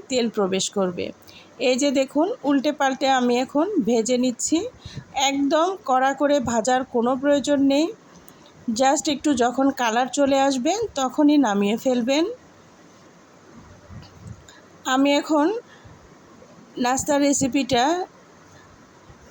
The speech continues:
উঠিয়ে নিব। এই যে এভাবে এখন উঠিয়ে নিতে হবে। আবারও কিছু ফুল নাস্তাগুলো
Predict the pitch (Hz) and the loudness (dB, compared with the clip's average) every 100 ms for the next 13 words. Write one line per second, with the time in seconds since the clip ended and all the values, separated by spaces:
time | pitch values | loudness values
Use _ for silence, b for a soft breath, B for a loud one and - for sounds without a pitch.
0 | - 254 - 294 302 277 262 262 320 466 | -4 -2 0 2 2 2 2 0 0 -2
1 | - - - - - - - - - - | -10 -20 -20 -20 -20 -18 -20 -20 -20 -20
2 | - - - - - - - - - - | -20 -20 -20 -20 -20 -20 -20 -20 -20 -20
3 | B B B - - 240 247 233 294 233 | B B B -20 -6 0 2 2 2 2
4 | 233 247 247 269 247 262 285 311 226 - | 2 2 2 0 0 2 2 2 -2 0
5 | 269 269 269 285 277 254 269 320 466 - | 2 2 2 0 0 0 2 0 -2 -8
6 | - - - - - - - - - - | -20 -20 -20 -20 -20 -20 -20 -20 -20 -20
7 | - - - - - - - - - - | -20 -20 -20 -20 -20 -20 -20 -20 -20 -20
8 | - - - - 254 262 285 294 294 277 | -20 -20 -18 -4 -2 2 2 0 0 -2
9 | 262 311 311 - - - - - - - | 0 0 0 -4 -12 -20 -20 -20 -20 -20
10 | - - - - - - - - - - | -20 -20 -20 -20 -20 -20 -18 -20 -20 -20
11 | - - - - 269 277 254 240 240 262 | -20 -20 -20 -4 0 2 0 -2 0 -2
12 | 247 247 | 0 0